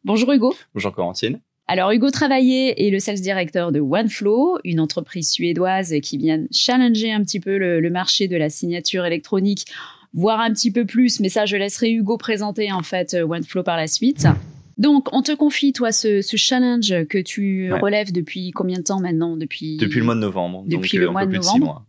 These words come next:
Speaker 2: mois, ouais.
Speaker 1: deux mille vingt-deux.
Speaker 2: Tout à fait.
Speaker 1: Alors, comment tu mets en place la stratégie go-, go-to-market ? Parce que le go-to-market, toi, ça te connaît. Je disais tout à l'heure, huit ans d'expérience sur les fonctions commerciales. T'as, t'as, tu t'es occupé d'ouvrir le marché U K pour une solution Martech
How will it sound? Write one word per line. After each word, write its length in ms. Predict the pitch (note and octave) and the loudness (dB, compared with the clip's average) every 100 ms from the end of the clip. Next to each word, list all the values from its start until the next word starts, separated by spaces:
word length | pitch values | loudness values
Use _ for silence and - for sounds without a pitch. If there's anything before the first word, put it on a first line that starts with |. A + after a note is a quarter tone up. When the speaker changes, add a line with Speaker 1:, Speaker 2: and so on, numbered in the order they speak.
| - | -10
Speaker 2:
mois, 80 | |
ouais. 60 | A#2+ | -4
Speaker 1:
deux 80 | F3+ | -2
mille 180 | F3 F3 | -2 -2
vingt-deux. 400 | E3+ E3 G3 C4+ _ | -4 -2 -2 -2 _
Speaker 2:
Tout 80 | - | -14
à 20 | |
fait. 240 | F3 - - | -14 -14 -8
Speaker 1:
Alors, 220 | - G3+ | -2 -2
comment 220 | - D4 E4 | 2 2 4
tu 140 | B3+ | 4
mets 80 | B3 | 2
en 80 | A3+ | 2
place 240 | B3+ B3+ | -2 -2
la 60 | G#3 | -2
stratégie 420 | - G#3+ G#3+ G#3 | -4 -4 -2 -2
go-, 220 | G3+ G#3 | -2 -2
go-to-market ? 640 | A3 G#3+ A3+ G#3 - F3 | -2 -2 -2 -2 -2 -4
Parce 140 | D3+ - | -4 -2
que 100 | F#3+ | 0
le 120 | F#3+ | 2
go-to-market, 580 | G3+ A#3+ B3+ B3+ C4+ C4 | 0 2 2 2 -2 -2
toi, 100 | B3 | -4
ça 160 | A#3+ | -4
te 80 | A3 | -4
connaît. 320 | B3 A#3+ C4+ | 0 2 2
Je 60 | B3+ | 2
disais 200 | G3+ G#3 | 0 -2
tout 140 | G#3 - | -4 -4
à 100 | A3+ | -2
l'heure, 240 | A#3 G3+ | 0 0
huit 200 | G3+ A3 | 0 0
ans 60 | A#3 | -2
d'expérience 440 | G#3+ - G#3+ G#3+ | -4 -6 -6 -6
sur 120 | G3+ | -4
les 60 | F#3 | -4
fonctions 300 | A#3 G3+ A3 | -4 -4 -4
commerciales. 680 | G#3+ G3+ F#3+ A#3+ A#3+ D4 C4+ | -2 -4 -2 -2 0 0 -2
T'as, 220 | G#3+ G#3 | -2 -4
t'as, 380 | G3+ G#3 G3+ G3 | -2 -2 -2 -2
tu 120 | F#3+ | -6
t'es 120 | G#3 A3+ | -4 -4
occupé 420 | G#3+ A#3+ A3 A3+ | -2 -4 -4 -4
d'ouvrir 320 | G#3 G#3+ G#3+ | -2 -4 -4
le 80 | G3 | -4
marché 500 | G3 G3 A3 G#3 G3 | -2 -2 -2 -2 -4
U 160 | F#3+ A3 | -2 -2
K 280 | G#3+ A#3+ A3+ | 0 -2 -2
pour 280 | - G3+ F3+ | -4 -2 -2
une 220 | F3+ F3+ | -2 -4
solution 400 | F3 - G3 - | -6 -6 -4 -4
Martech 520 | F#3+ F#3 - G#3 - | -4 -6 -6 -8 -8